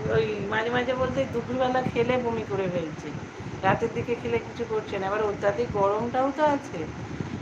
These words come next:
এবার সেই কারণে হচ্ছে নাকি। এবার ডাক্তারবাবু কালকে আবার এসেছিলেন, পনেরো দিন তো দুবেলা একভাবে এসেছে, আহ, মানে, দিন পনেরো দুবেলা একভাবে দু-, ডাক্তারবাবু এসেছেন। এবার এখন খাওয়ার ওষুধ খাচ্ছে বলে এখন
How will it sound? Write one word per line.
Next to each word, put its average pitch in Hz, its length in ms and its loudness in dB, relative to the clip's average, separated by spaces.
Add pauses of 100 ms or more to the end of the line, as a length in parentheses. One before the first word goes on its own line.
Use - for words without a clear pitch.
(160)
এবার 180 680 0
সেই 208 140 -2
কারণে 220 400 0 (360)
হচ্ছে 220 240 -2
নাকি। 220 260 -2
এবার 214 180 -2
ডাক্তারবাবু 214 420 -2
কালকে 214 240 -2
আবার 220 240 2
এসেছিলেন, 233 440 -2 (680)
পনেরো 214 240 0
দিন 240 180 4
তো 269 140 4
দুবেলা 240 400 6
একভাবে 226 520 2
এসেছে, 151 360 -8 (760)
আহ, 170 440 -2
মানে, 185 200 -2
দিন 196 180 -2 (100)
পনেরো 226 320 2 (500)
দুবেলা 208 320 2
একভাবে 214 760 4
দু-, 190 240 -2
ডাক্তারবাবু 202 420 -2
এসেছেন। 208 480 -4
এবার 196 140 0
এখন 170 180 -4 (120)
খাওয়ার 196 260 2
ওষুধ - 340 -6
খাচ্ছে 214 260 -2
বলে 269 240 2 (640)
এখন 214 220 -2